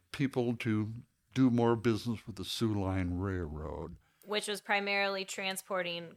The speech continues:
Speaker 2: good, like, food, crops.
Speaker 1: That's right.
Speaker 2: Okay.
Speaker 1: Exactly. Exactly. That was kind of the business they were, that was the business they were in. The car is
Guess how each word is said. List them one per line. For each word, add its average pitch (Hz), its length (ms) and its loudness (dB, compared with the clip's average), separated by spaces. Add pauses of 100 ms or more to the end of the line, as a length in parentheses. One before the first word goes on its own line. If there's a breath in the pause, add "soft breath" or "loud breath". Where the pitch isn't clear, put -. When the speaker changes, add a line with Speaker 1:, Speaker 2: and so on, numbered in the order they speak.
(120)
Speaker 2:
good, 180 260 -2
like, 156 220 -2 (440)
food, 180 380 -4 (160)
crops. - 460 -4 (140)
Speaker 1:
That's - 240 0
right. 69 180 -6 (100)
Speaker 2:
Okay. - 80 -8
Speaker 1:
Exactly. 92 440 0
Exactly. 147 440 6
That 185 220 4
was 156 200 4
kind 156 300 0
of 135 80 0
the 117 100 4
business 101 480 0
they 87 160 0
were, 80 220 -4
that 143 180 4
was 110 120 -2
the 110 80 0
business 92 400 -4
they 87 120 0
were 90 160 2
in. 82 200 0 (360 loud breath)
The 107 120 4
car 156 520 8
is 104 380 2